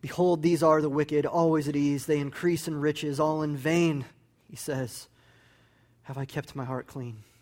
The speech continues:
and washed my hands of innocence?" To verse sixteen, "But when I thought how to understand this, it seemed to me a wearisome task.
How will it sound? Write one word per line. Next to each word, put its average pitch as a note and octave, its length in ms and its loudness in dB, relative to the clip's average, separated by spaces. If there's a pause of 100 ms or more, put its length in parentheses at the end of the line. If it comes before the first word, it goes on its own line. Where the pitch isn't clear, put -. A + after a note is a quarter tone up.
(880)
and C3+ 140 -10
washed D3 340 0
my C3+ 140 -8
hands C3+ 280 -6
of B2+ 120 -10
innocence?" - 680 -10 (1120)
To C#3 60 -14
verse C#3 260 -2
sixteen, D3+ 520 -6
"But D3+ 120 -2
when D#3+ 160 -2
I F3 340 2 (220)
thought E3 440 2 (340)
how E3+ 240 2
to F3+ 180 -6
understand F3 600 -4
this, - 400 -12
it D#3 160 -6
seemed G#3+ 380 -4
to F3 100 -4
me D#3+ 340 -2 (460)
a D3+ 60 -2
wearisome D3 760 -2
task. - 580 -10